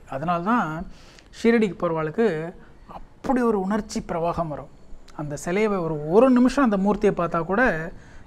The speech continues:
உணர்ச்சி பிரவாகம் வரும். இதுல சில பேர் பார்த்திருப்பேள், பாபாவுடைய மூர்த்திக்கு எழுத்தாப்புல ரெண்டு கியூ மாதிரி நம்ம போவோம், left, ரைட்டுன்னு. அதுல inside வர கியூ இருக்கும், அவுட் சைடு வர கியூ இருக்கும். அவுட் சைடு வர கியூலாம் அப்படியே அவர் தரிசனம் பண்ணிட்டு அப்படியே வெளியில போயிடுவா.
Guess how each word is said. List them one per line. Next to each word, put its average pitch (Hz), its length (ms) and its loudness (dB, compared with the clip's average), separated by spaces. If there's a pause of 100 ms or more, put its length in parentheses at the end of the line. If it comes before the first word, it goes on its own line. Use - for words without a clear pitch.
உணர்ச்சி 180 320 0
பிரவாகம் 156 440 -4
வரும். 170 320 -4 (460)
இதுல 190 300 6
சில 190 260 2
பேர் 240 140 8
பார்த்திருப்பேள், 208 720 2 (380)
பாபாவுடைய 170 800 4 (520)
மூர்த்திக்கு 233 400 6
எழுத்தாப்புல 185 680 2
ரெண்டு 226 420 4
கியூ 220 200 2
மாதிரி 196 220 2
நம்ம 156 260 -4
போவோம், 139 240 -8 (240)
left, 160 260 -4
ரைட்டுன்னு. 139 500 -6 (440)
அதுல 170 240 4
inside 208 500 8
வர 196 200 6
கியூ 220 220 8
இருக்கும், 285 420 2
அவுட் 180 260 -2
சைடு 185 160 -2
வர 151 160 -6
கியூ 143 180 -10
இருக்கும். 139 240 -12
அவுட் 160 200 -4
சைடு 196 160 2
வர 185 140 2
கியூலாம் 202 360 2
அப்படியே 185 280 2
அவர் 190 220 2
தரிசனம் 175 320 -2
பண்ணிட்டு 220 200 -2
அப்படியே 170 260 0
வெளியில 151 220 0
போயிடுவா. 147 360 -4